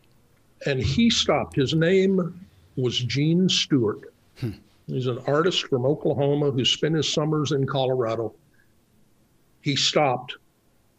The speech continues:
Speaker 1: and he focused on me. And he told me his process. He showed me his tools.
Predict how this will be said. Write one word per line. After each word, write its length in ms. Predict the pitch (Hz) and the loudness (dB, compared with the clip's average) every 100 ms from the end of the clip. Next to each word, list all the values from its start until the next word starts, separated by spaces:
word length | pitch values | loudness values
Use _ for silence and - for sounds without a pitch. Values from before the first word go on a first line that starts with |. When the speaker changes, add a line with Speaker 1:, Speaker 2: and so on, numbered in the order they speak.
| _ | _
Speaker 1:
and 120 | 151 127 | -2 0
he 100 | 135 | 0
focused 520 | - 165 165 131 - | 2 2 2 -2 0
on 240 | 127 123 | -2 0
me. 240 | 123 117 104 _ _ _ _ _ _ _ _ _ _ _ - | -2 -2 -6 _ _ _ _ _ _ _ _ _ _ _ -6
And 140 | 135 | -4
he 120 | 143 135 | -2 -4
told 400 | - 160 170 165 | 0 2 4 4
me 100 | 165 | 2
his 160 | 139 | 0
process. 680 | - 135 127 - 127 104 - | 0 0 0 0 -2 -2 -2
He 100 | 135 | -2
showed 360 | - 165 165 147 | 0 2 2 2
me 100 | 135 | 0
his 220 | 123 - | 2 -2
tools. 600 | - 151 131 110 98 | 2 4 4 0 -4